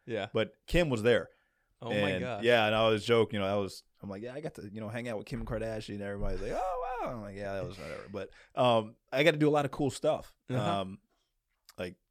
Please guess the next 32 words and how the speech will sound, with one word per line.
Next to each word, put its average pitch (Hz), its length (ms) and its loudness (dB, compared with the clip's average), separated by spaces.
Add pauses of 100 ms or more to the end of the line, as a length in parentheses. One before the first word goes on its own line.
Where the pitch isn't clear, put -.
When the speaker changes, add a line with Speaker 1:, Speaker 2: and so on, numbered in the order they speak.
(360)
Speaker 2:
I - 20 -8
was 98 80 -8
on 101 60 -8
the 92 60 -10
show 101 200 -2
Kicking 139 340 -2
It 82 160 -8
with - 200 -14
Disney, 98 480 -4 (200)
uh, 87 80 -8
Speaker 1:
Yeah. 139 140 0
Speaker 2:
the 117 80 -8
Disney 101 260 -4
Channel, 85 360 -8
Di-, 90 280 -12
Disney 101 260 -6
X 92 160 -8
D. 98 200 -4
I 92 60 -4
got 101 120 -4
to 98 60 -12
be 101 220 -4
on 104 160 -2
Are 98 60 -2
You 101 100 -4
Smarter 113 340 0
Than 104 100 -6
a 101 40 -6
Fifth - 260 -4
Grader? 87 300 -6
Like, - 220 -10 (120)
Speaker 1:
Mm-hmm. 101 220 -12